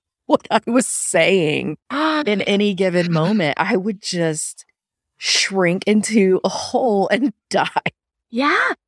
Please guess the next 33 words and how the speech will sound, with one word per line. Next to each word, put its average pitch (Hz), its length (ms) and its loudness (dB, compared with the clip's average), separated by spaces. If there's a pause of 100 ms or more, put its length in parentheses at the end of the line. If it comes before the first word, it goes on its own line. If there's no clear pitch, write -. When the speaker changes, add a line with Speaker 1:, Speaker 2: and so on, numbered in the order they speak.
(120)
Speaker 2:
She - 300 -2
has 311 320 -2
no, 277 720 0 (920)
it's 269 220 -2
like 269 260 0 (460)
Speaker 1:
No 262 240 2
filter 170 540 0 (120)
Speaker 2:
No. 302 220 2 (180)
Speaker 1:
whatsoever. 311 640 0
Speaker 2:
No 330 420 0
internal 403 500 -2 (100)
edit 339 360 0
and 294 300 2
no, 339 540 0 (240)
I, 262 80 0 (100)
I 285 80 0
mean, 294 160 0
and 277 120 0
we 285 120 0
had, 262 260 0
you 285 100 -2
know, 302 80 0
we 254 120 -2
talked - 320 -4
about 220 160 0
this - 140 -6
before, 311 360 -2 (100)
the 262 100 2
way, 214 440 2 (360)
for 220 200 -2
better 190 340 2
or 180 140 -4
worse, 233 640 0